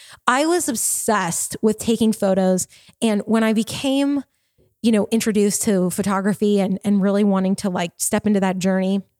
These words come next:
I was obsessed. I was completely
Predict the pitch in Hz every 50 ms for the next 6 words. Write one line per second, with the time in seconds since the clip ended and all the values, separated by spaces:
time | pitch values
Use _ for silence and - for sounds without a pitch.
0 | _ _ _ _ _ _ _ _ _ _ _ _ _ _ _ _ - 208 - -
1 | - - 240 262 311 302 _ _ - - - - _ _ _ _ _ _ _ -
2 | 220 240 226 202 - - - - 208 - - - - - - - 247 247 247 262
3 | 240 - - - 240 226 - - - - - 269 269 277 277 277 269 269 - 269
4 | 277 277 285 285 262